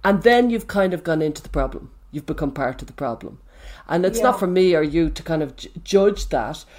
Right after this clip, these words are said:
Speaker 1: but it is, I suppose, going to become very uncomfortable as years go by and we meet people who'll say, "Oh, thank you for your work and it's great and I was ten years trans and kids."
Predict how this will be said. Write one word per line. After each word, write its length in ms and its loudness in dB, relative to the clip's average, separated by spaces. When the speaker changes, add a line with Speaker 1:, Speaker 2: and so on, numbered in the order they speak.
Speaker 1:
but 120 -2
it 120 2
is, 300 4
I 100 4
suppose, 640 0
going 300 2
to 80 -12
become 480 -2
very 300 0
uncomfortable 680 -4
as 160 -8
years 220 -4
go 140 -6
by 260 -2
and 120 -6
we 100 -6
meet 260 -6
people 320 -8
who'll 180 -10
say, 220 -2
"Oh, 200 2
thank 260 -4
you 60 -8
for 140 -8
your 140 -4
work 280 -4
and 120 -6
it's 120 -12
great 340 -4
and 100 -6
I 80 -4
was 160 -12
ten 220 -6
years 400 -6
trans 320 2
and 140 -4
kids." 480 0